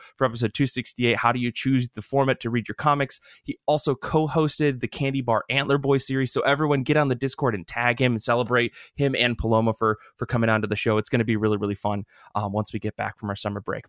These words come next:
But now that we're done with that, and I'm, uh, I can take a breath finally, <laughs> I have a question, two questions really to ask you two. Which is, how have you been? How have comic books been? Let's start with you, Kate.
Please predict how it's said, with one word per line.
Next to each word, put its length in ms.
But 400
now 120
that 100
we're 100
done 180
with 120
that, 220
and 140
I'm, 240
uh, 160
I 60
can 140
take 160
a 80
breath 240
finally, 440
<laughs> 600
I 80
have 280
a 60
question, 460
two 140
questions 440
really 220
to 160
ask 280
you 100
two. 180
Which 200
is, 140
how 200
have 160
you 120
been? 300
How 180
have 140
comic 360
books 200
been? 380
Let's 140
start 180
with 120
you, 80
Kate. 240